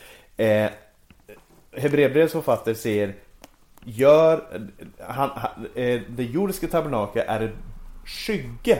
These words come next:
av det himmelska. Och det Moses skapar är alltså ett skyggebilde, ett tredimensionalt skyggebilde av det himmelska, för att Gud ska ha ett sted att bo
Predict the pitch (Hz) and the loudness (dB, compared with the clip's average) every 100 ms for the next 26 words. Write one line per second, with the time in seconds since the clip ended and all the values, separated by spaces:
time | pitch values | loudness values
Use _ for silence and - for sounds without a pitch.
0 | - - - - - - 110 98 95 147 | 0 -14 -16 -14 -14 -6 -6 -4 -4 -4
1 | 143 104 - - 69 73 - - - 113 | -2 -6 -8 -14 -14 -14 -16 -18 -10 -4
2 | 117 131 185 139 156 156 - 180 117 - | -2 -2 -4 -4 -6 -8 0 2 2 0
3 | 156 110 104 95 - 92 - - 196 139 | 0 2 0 -2 -8 -12 -12 -6 -6 -4
4 | 110 110 170 123 98 - 180 196 127 107 | -4 -2 -2 0 -2 -4 -2 0 0 -2
5 | 110 113 - 120 117 170 196 190 - - | -4 -6 -6 -4 0 2 0 -4 -16 -20
6 | - - - 185 135 110 113 156 160 120 | -20 -16 -6 -4 -4 -4 0 0 0 -2
7 | 95 92 - _ - 101 104 - 165 156 | -2 -4 -14 _ -6 -4 -6 -2 -2 -2
8 | 101 80 - 80 69 - _ - 110 107 | -6 -8 -12 -12 -12 -16 _ -6 -4 -4
9 | 107 101 110 110 113 113 - _ - 113 | -8 -4 -2 -2 -4 -6 -14 _ -6 -2
10 | 107 104 - - 92 92 92 87 87 - | -2 -4 -6 -10 -8 -4 -2 -4 -6 -18
11 | _ - 113 95 90 82 76 - | _ -6 -6 -6 -6 -6 -8 -12